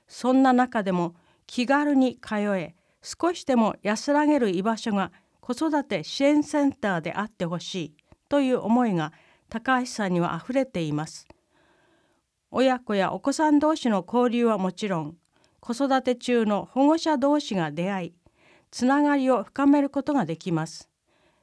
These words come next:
ぜひ気軽にいらしてください、と高橋さん。新たに加わるお日様をはじめ、子育て支援センターは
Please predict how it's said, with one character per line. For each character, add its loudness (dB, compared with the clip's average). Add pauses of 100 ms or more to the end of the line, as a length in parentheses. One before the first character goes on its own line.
(120)
ぜ -2
ひ -6
気 -2
軽 2
に 2
い 0
ら 0
し -14
て -4
く -8
だ -6
さ -8
い、 -12 (440)
と -6
高 -6
橋 -12
さ -12
ん。 -14 (1400)
新 0
た -2
に 0
加 0
わ 2
る 0
お -2
日 -12
様 2
を -2
は -8
じ -4
め、 -2 (400)
子 -6
育 0
て -2
支 0
援 6
セ -2
ン 0
タ -4
ー -4
は -6